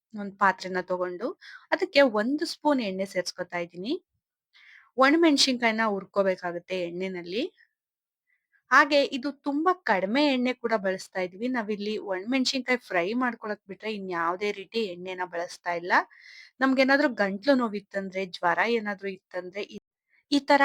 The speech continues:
ಒಂದ್ ಖಾರನ ಮಾಡ್ಕೊಂಡ್ರೆ ಹೊಟ್ಟೆ ತುಂಬಾನೇ ಊಟ ಮಾಡ್ಬೋದು. ಹಾಗೆ ಬಾಯಿ ರುಚಿ ಕೆಟ್ಟಿತ್ತಂದ್ರೂ ಅಷ್ಟೇ ತುಂಬಾ ಚೆನ್ನಾಗಿರುತ್ತೆ. ನೀವ್ ಒಂದ್ಸಲ ಟ್ರೈ ಮಾಡಿ ನೋಡಿ. ಈ ರೀತಿ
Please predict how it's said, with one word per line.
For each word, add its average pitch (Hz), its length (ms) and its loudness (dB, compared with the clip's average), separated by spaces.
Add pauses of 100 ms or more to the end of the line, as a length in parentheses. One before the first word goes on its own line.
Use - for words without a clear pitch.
(100)
ಒಂದ್ 233 220 0
ಖಾರನ 226 500 2
ಮಾಡ್ಕೊಂಡ್ರೆ 202 540 -8
ಹೊಟ್ಟೆ 202 400 -2
ತುಂಬಾನೇ 220 460 -4
ಊಟ 208 280 -4
ಮಾಡ್ಬೋದು. 190 460 -10 (520)
ಹಾಗೆ 269 280 6 (120)
ಬಾಯಿ 214 380 4
ರುಚಿ 233 320 -2
ಕೆಟ್ಟಿತ್ತಂದ್ರೂ 196 720 -6
ಅಷ್ಟೇ 202 320 -6 (100)
ತುಂಬಾ 202 320 -6
ಚೆನ್ನಾಗಿರುತ್ತೆ. 202 720 -6 (400)
ನೀವ್ 311 180 6
ಒಂದ್ಸಲ 240 480 4
ಟ್ರೈ 196 260 0 (100)
ಮಾಡಿ 196 320 -4
ನೋಡಿ. 277 280 0
ಈ 240 80 -2
ರೀತಿ 226 260 -6